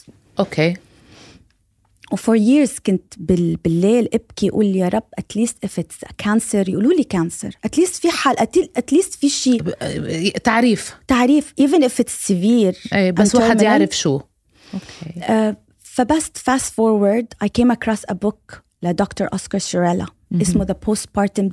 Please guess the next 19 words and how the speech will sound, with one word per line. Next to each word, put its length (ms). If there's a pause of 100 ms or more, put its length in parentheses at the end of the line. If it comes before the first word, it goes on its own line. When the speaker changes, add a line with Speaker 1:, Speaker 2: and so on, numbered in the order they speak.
(140)
Speaker 2:
Depletion. 580 (880)
ما 80
حدا 200
كان 160
لسه 240
عم 100
بيحكي 300
فيه 140
كتير. 320
Speaker 1:
Depletion؟ 720
Speaker 2:
Depletion. 500 (840)
Basically, 380
I 120
was 200 (400)
running 500
or 60
heading 500
لطريق 600 (440)
where 220